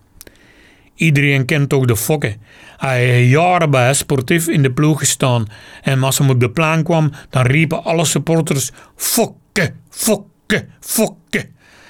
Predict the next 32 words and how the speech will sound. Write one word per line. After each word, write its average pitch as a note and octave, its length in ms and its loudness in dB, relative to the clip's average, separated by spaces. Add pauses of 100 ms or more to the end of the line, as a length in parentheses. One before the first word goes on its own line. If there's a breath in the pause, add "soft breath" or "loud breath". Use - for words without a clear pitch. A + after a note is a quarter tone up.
(160 loud breath)
En B2+ 160 -2
dan A#2+ 140 0
veranderde C#3+ 580 2
de C3 120 0
Fokke E3 400 -2 (180 loud breath)
in C#3+ 160 0
een B2 120 0
briesende D3+ 540 2
leeuw D#3 360 2 (220 loud breath)
en C#3 200 0
alle E3+ 300 -2
tegenstanders E3 840 0 (160 loud breath)
reigerden C#3+ 580 0
van C3+ 140 0
schrik. B2+ 400 -4 (1500 soft breath)
De - 120 -2
Fokke F#3+ 300 0
was E3 180 0
verschaaien F3 600 0
jaren E3+ 260 0
ouder E3 280 2
als C3+ 200 0
ik. A#2+ 240 -4 (680 loud breath)
En C#3+ 200 0
hij C3+ 140 2
ontfermde D#3 720 0
zijn C3+ 180 2
eigen C#3 280 2
zo C3 200 2
bekken B2 340 0
over A#2 280 0
mij, A2 340 0